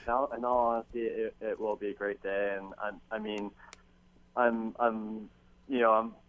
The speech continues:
probably gonna give him a, you know, a close tie, maybe one inches in front of the other. I don't know which one does.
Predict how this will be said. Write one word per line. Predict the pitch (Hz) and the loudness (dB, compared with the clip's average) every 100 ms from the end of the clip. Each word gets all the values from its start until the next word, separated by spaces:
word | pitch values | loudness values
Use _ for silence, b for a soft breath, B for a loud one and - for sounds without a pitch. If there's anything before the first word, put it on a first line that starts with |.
| _ _ _ _ | _ _ _ _
probably | 139 139 | 6 6
gonna | 139 131 | 6 0
give | 117 127 | -2 -2
him | 123 123 | -2 -2
a, | 117 110 104 107 - 120 | 0 0 -2 -6 -14 -8
you | |
know, | 110 | -6
a | 104 - _ _ - | -6 -8 _ _ -10
close | - 131 127 - | 0 2 0 2
tie, | 110 113 120 123 - 113 | 6 6 6 0 -8 -8
maybe | 113 113 | -4 -4
one | 110 110 110 | -2 -2 -2
inches | 110 110 107 | -4 -8 -12
in | 107 | -8
front | - 107 | -4 -2
of | 101 | -2
the | 104 | 0
other. | 107 107 104 | 0 0 -2
I | 92 | -2
don't | 104 101 | -2 -2
know | 101 101 | -2 -2
which | 101 | -4
one | - 101 | -4 -4
does. | 101 101 104 | -2 0 0